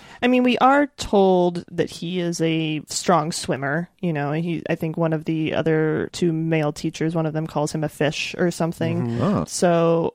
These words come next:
Speaker 1: I just took the implication to be, like, he can hold his breath for a really long time.
Speaker 2: I
Speaker 1: And also, like, the putting the tarp over the bathtub, I think would probably allow him to surface without Christina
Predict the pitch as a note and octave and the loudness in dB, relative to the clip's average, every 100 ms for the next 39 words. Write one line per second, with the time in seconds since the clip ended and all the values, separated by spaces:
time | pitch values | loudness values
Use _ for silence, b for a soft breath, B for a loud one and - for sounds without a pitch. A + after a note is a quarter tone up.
0 | - F3 F3 F3 F3 F3 - D#3+ D#3+ D#3 | 0 4 4 2 -4 -8 -6 -6 -6 -6
1 | - D3+ D3 D3+ D3 D3 _ _ - - | -6 -6 -4 -4 -4 -6 _ _ -18 -12
2 | C#3 D3 F3 E3+ F3+ A3+ D#4 C#4+ - - | -12 -6 -2 0 4 4 4 2 0 0
3 | F3+ E3 D#3+ D#3+ D#3 E3 - D#3 D#3+ G#3+ | 4 4 4 2 0 -2 -2 -2 2 4
4 | G#3+ G#3 G#3 F3 E3 E3+ E3 D#3 D3+ - | 6 6 4 4 2 2 2 2 -2 -10
5 | - G3+ F#3+ D3 - - G3 - - - | 0 2 2 0 -4 2 2 2 -8 -4
6 | - F#3 F#3+ F#3 F3 E3+ E3 E3 - - | 0 0 0 2 4 4 4 2 0 0
7 | D#3+ E3+ A3+ G3+ G3+ G3 E3 D3+ D#3+ D#3+ | 0 0 2 4 2 0 -4 -4 -4 -6
8 | - C#3+ D3+ D#3+ D3+ C#3+ D3 D3+ D#3 - | -4 -4 -2 -2 -2 -2 -2 -4 -6 -4
9 | F#3 E3 F#3 F3+ - E3 D#3+ D3+ - - | -2 0 0 -2 -2 0 0 -2 -4 -6
10 | - - E3+ E3+ - | -8 -6 -6 -6 -8